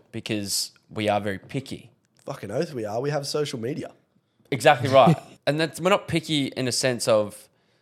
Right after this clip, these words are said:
Speaker 1: like you said before, looks. I think it's actually better because we are going through a time where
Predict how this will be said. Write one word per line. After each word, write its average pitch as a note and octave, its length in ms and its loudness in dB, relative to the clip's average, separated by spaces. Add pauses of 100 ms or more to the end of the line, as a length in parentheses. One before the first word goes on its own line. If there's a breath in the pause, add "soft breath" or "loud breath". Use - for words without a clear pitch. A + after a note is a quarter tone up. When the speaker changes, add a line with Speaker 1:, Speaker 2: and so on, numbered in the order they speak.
(440)
Speaker 1:
like G#2 160 -2
you B2 100 -2
said G2+ 240 -2
before, G2+ 360 -2
looks. G#2 520 -6 (640)
I D#3 100 2
think F3+ 180 -2
it's D3 120 -6
actually A2+ 300 -2 (100)
better B2+ 320 4
because A#2 500 -4 (640 soft breath)
we D3+ 100 6
are D#3 60 4
going E3 260 6
through D#3+ 140 -2
a - 20 -4
time A2+ 640 2
where A#2 400 4